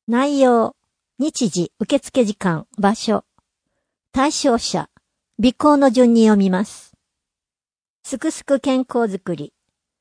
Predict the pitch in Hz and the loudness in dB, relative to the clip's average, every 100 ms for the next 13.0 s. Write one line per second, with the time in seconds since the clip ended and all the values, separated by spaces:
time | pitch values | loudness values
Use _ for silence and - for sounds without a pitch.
0 | _ _ _ 254 311 226 185 - 226 240 | _ _ _ -4 -2 -2 -4 -2 -2 -2
1 | 214 214 - 180 - 160 - _ _ _ | -4 -4 -6 -8 -8 -12 -12 _ _ _
2 | _ _ 214 294 285 254 196 180 208 185 | _ _ -4 -2 -2 0 0 0 -2 -4
3 | - 185 247 240 214 175 170 160 _ - | -6 -8 -4 0 0 0 -4 -10 _ -6
4 | 269 294 302 240 175 - 165 170 247 262 | -6 -4 -4 -2 -4 -4 -4 -4 -4 -4
5 | 277 208 170 170 202 180 165 - 147 - | -4 -2 -2 -2 -2 -4 -10 -12 -12 -12
6 | _ - 214 269 - 240 175 - 143 135 | _ -16 -8 -8 -8 -6 -6 -8 -12 -14
7 | _ _ _ _ _ _ _ _ _ - | _ _ _ _ _ _ _ _ _ -6
8 | 311 330 - 262 247 240 247 320 262 214 | -6 -6 -2 0 2 0 -2 -4 -2 -4
9 | 196 - 196 180 170 - 233 277 277 277 | -4 -6 -4 -4 -6 -8 -8 -6 -6 -6
10 | - 240 233 196 165 151 180 156 139 - | -4 -2 -2 -2 -4 -4 -2 -4 -6 -18
11 | - _ _ _ _ _ _ 214 269 - | -20 _ _ _ _ _ _ -6 -6 -6
12 | 285 294 269 247 - 208 - 175 156 | -6 -4 -4 -4 -4 -6 -4 -6 -6